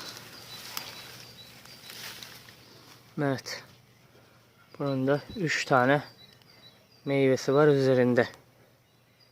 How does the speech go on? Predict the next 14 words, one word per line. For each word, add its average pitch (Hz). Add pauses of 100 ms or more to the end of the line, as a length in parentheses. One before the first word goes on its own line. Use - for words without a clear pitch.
(3500)
Görüldüğü 120
gibi. 117 (1900)
Bu 143
şekilde 131
çok -
başarılı 139
oluyor 135 (140)
topraklı 131
aşılar. 127 (760)
Topraksız 160
da 165
tutuyor -
ama 160
topraklı 156